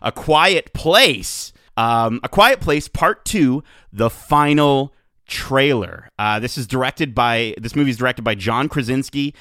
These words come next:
of course, starring John Krasinski, Emily Blunt, uh, Millicent Simmons, Noah Yuppe, uh, Cillian Murphy, and, uh, Jimimin Hon-, Honzu. Hopefully I got that last one there.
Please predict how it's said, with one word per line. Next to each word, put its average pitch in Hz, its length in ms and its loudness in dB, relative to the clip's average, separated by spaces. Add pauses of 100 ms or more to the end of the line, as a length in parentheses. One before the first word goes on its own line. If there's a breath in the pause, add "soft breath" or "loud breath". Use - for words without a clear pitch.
(140 loud breath)
of - 80 -20
course, 127 200 0
starring 151 340 2
John 147 240 0
Krasinski, 139 720 -6
Emily 135 260 -2
Blunt, 127 580 -4
uh, 101 200 -4
Millicent 139 440 -6
Simmons, 127 440 -4 (200 loud breath)
Noah 123 400 2
Yuppe, 240 640 -2 (340 soft breath)
uh, 110 240 2
Cillian 156 640 0
Murphy, 143 580 2 (240 soft breath)
and, 110 400 0 (260)
uh, 104 200 -4 (120)
Jimimin 151 680 0 (480)
Hon-, - 460 -6 (100)
Honzu. 98 640 -4 (300 soft breath)
Hopefully 104 300 -4
I 95 80 -6
got 95 160 -4
that 98 100 0
last 95 300 -4
one 98 100 -4
there. 85 180 -8